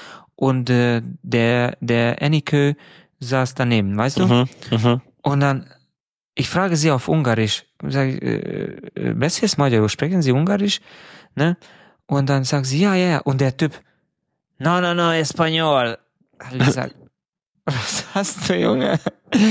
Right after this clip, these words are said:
Speaker 1: Ich hab ihn, ich hab sie gefragt, ob sie Ungarisch will.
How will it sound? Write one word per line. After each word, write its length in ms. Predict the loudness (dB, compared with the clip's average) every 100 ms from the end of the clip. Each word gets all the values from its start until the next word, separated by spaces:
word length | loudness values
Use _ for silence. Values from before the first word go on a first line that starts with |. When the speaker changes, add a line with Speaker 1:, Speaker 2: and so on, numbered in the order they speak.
| 2 0 -2
Speaker 1:
Ich 160 | -2
hab 140 | 0 0
ihn, 220 | 0 0 -2
ich 200 | -2 0
hab 120 | -2
sie 160 | -2 0
gefragt, 540 | 0 0 -4 -4 -4
ob 120 | -4
sie 140 | -2 0
Ungarisch 460 | 2 2 2 0 0
will. 120 | -4